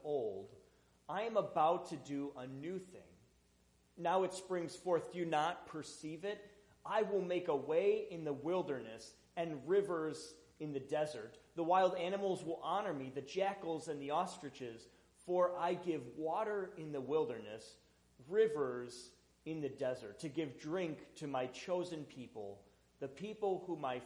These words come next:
formed for myself, so that they might declare my praise." This is the word of the Lord for the people of God. Thanks be to God. I invite you to join me in our prayer of preparation.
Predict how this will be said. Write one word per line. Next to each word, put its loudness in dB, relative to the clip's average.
formed 2
for -6
myself, -2
so -2
that -2
they 0
might -4
declare 0
my -6
praise." -14
This -14
is -6
the -10
word -2
of -8
the -8
Lord -2
for -10
the -8
people -10
of -8
God. -8
Thanks -6
be -12
to -14
God. -14
I -6
invite 2
you -4
to -4
join -4
me -6
in -8
our -6
prayer 0
of -4
preparation. -6